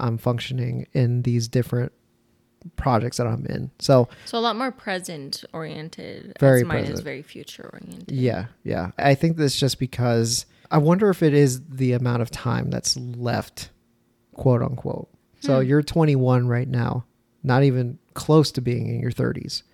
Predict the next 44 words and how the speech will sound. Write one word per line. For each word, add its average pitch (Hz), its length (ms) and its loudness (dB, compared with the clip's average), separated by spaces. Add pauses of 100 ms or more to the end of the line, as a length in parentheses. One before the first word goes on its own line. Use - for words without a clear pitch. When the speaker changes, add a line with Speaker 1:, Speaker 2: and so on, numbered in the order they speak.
(100)
Speaker 1:
that 135 140 6
it 127 60 4
feels 156 280 6
like 127 140 2
there's 120 280 -4
Speaker 2:
Infinite 202 400 -8
time. - 140 -20 (100)
Speaker 1:
infinite 170 380 2
time. - 240 -6 (220)
Me 151 220 6
being 135 320 2
thirty-three, 139 640 2
about 123 240 0
to 131 60 -12
turn 127 280 -4
thirty-four, 131 800 0
feels 151 440 4
like 127 400 0 (160)
something 156 400 0
has 127 180 2
to 117 80 -2
happen 117 340 -4
now 117 460 -2
for - 140 -6
me 131 160 0
to 135 60 2
be 127 180 0
where 117 180 0
I 110 80 -2
Speaker 2:
Hmm. 110 60 -4
Speaker 1:
want 104 280 -2
to - 80 -8
be. - 240 -12 (380)
Speaker 2:
Okay. 262 400 -6 (160)
Very 226 240 -10
interesting. 208 640 -14 (180)
Yeah, 240 160 0
I 220 40 2
was 190 160 -6
very 220 180 -2
interested 202 380 -8
about 180 240 -8
that 170 200 -8
because 170 540 -14